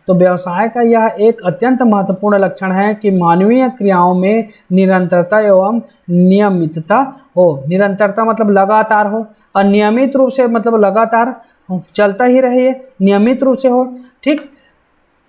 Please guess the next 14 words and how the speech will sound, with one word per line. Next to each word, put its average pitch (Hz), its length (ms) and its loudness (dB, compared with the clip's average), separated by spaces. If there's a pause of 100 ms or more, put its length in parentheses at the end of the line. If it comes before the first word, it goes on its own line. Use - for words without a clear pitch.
(100)
तो 254 100 2
किसी 247 400 0 (420)
एक, 277 300 2
अ, 269 500 2
व्यवहार 208 480 0
को 233 120 -2
हम 226 280 0
व्यावसायिक 196 500 0
क्रियाकलाप 202 580 0
नहीं 190 220 -2
कह 202 160 0
सक-, 190 420 -4
सकते 185 320 -6
हैं। 202 220 0